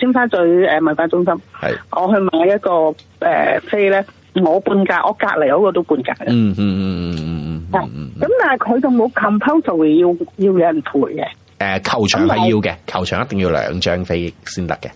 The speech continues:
Speaker 2: 一定要買兩張飛。
Speaker 1: 哦，即係一定要有人陪先得嘅，
Speaker 2: 冇錯，冇錯，
Speaker 1: 球場。
Speaker 2: 冇錯，因為
Speaker 1: 哦。
Speaker 2: 都幾，都幾難搞啊，因為，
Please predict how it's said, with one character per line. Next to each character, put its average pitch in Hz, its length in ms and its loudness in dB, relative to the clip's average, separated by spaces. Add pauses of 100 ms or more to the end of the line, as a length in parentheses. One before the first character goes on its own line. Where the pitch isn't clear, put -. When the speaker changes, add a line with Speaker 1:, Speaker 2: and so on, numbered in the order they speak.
(120)
Speaker 2:
一 - 40 -2
定 214 100 -2
要 190 60 -2
買 71 160 -2
兩 156 160 -2
張 - 160 -6
飛。 403 100 0
Speaker 1:
哦， 381 40 2
即 311 60 4
係 320 60 2
一 - 40 -2
定 226 180 2
要 208 340 2
有 202 80 4
人 247 140 2
陪 139 300 0
先 175 120 0
得 175 100 2
嘅， 170 40 -2
Speaker 2:
冇 - 40 -2
錯， - 200 0
冇 - 80 -8
錯， - 0 -
Speaker 1:
球 - 80 -2
場。 - 160 -4
Speaker 2:
冇 - 160 -8
錯， - 160 -10 (180)
因 147 160 2
為 101 280 2 (140)
Speaker 1:
哦。 180 80 2 (180)
Speaker 2:
都 190 140 2
幾， 185 80 4 (140)
都 170 80 2
幾 139 140 2
難 85 200 0
搞 71 220 -2
啊， 92 180 2
因 135 60 0
為， 117 100 -2